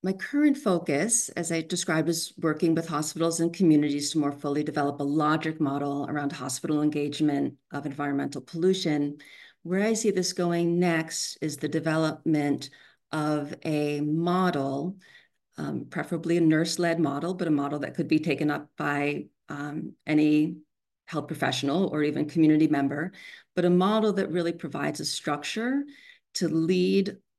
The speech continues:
and guide hospitals and communities in both assessing and developing more sensitive assessment of the impact of environmental pollution on the health of populations within a community,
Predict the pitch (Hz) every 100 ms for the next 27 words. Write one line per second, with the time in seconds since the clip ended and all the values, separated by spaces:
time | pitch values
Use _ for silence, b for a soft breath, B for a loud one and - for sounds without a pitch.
0 | _ 165 170 170 165 165 170 175 175 151
1 | 151 - 165 160 170 165 175 156 151 147
2 | 151 147 147 - - 160 151 147 147 147
3 | _ _ b b b _ 156 156 - 147
4 | 156 202 202 233 262 269 _ _ - 160
5 | 151 165 151 156 160 151 143 127 170 196
6 | 196 185 165 165 - 131 - 165 202 -
7 | - 156 156 156 151 156 156 160 - -
8 | 160 151 147 - 147 147 151 160 165 156
9 | 147 151 156 151 151 151 151 147 147 156
10 | 143 - _ 151 147 147 143 139 160 180
11 | 160 151 151 170 156 147 147 156 196